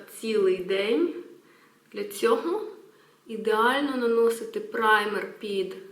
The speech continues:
тіні. Таким чином ви створюєте базу для них, до якої тін-, тіні, ем, або, неважливо, будь-який продукт, яким ви користуєтеся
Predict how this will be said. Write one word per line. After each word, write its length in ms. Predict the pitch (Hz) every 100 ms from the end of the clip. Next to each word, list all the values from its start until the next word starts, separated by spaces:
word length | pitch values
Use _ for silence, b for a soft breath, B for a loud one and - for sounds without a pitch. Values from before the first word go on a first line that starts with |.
| - _ _ _ _ _ _ _ _
тіні. 440 | 214 208 220 - - - - - _ _ _ b b b b -
Таким 320 | - 233 226
чином 480 | 226 - 226 277 349 - - - - B B B _
ви 140 | 220 226
створюєте 760 | - - 208 202 196 196 185
базу 520 | 165 180 170 160 185
для 220 | 185 214
них, 400 | 220 262 415 - - - B B B -
до 400 | 196 220 220 -
якої 800 | 226 226 226 254 247 220 - - -
тін-, 400 | 226 214 - -
тіні, 440 | 226 220 208 196 -
ем, 320 | - 180 175 -
або, 460 | 160 160 175 170 180 - -
неважливо, 680 | 202 202 208 196 180 170 B B B -
будь-який 460 | 226 202 185 - 185
продукт, 460 | 220 196 190 190
яким 300 | 190 196 196
ви 80 | 196
користуєтеся 920 | 208 208 - 226 190 - 180 -